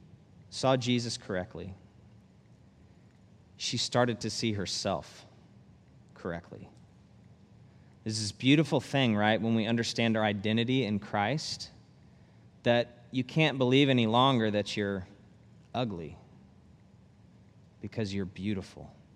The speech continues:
You're a daughter of the King. Um, you can't believe any longer that you're weak or you don't have what it takes because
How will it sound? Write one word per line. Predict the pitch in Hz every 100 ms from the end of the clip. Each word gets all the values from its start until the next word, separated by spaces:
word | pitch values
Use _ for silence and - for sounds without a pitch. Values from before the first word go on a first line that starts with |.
| - - -
You're | 135
a | 113
daughter | 113 107 113 107
of |
the | 95
King. | 92 139 131 - - - - - - - - - - - - - -
Um, | 117 -
you | 131
can't | - 170 151 - 120
believe | 135 151 175
any | 156 139
longer | 127 143 156 120
that | 117 -
you're | 107
weak | 104 127 139 104 -
or | -
you | 117
don't | 131 120
have | 131
what | 120
it | 101 -
takes | 165 151 -
because | 123 127 110 -